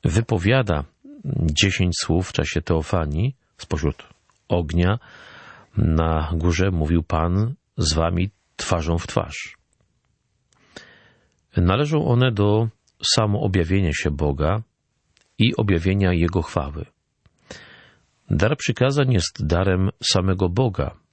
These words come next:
Jego świętej woli. Bóg, dając poznać swoją wolę, objawia się swojemu ludowi.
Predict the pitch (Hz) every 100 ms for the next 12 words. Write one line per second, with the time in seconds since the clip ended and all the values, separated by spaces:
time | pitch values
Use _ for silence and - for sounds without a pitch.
0 | _ - 76 67 73 82 - - 85 87
1 | 82 135 107 80 - - - - - _
2 | 92 120 165 147 143 120 - 127 101 87
3 | - - 78 76 73 85 92 123 - -
4 | 95 82 85 113 113 87 - 87 82 -
5 | - 80 78 82 82 78 71 104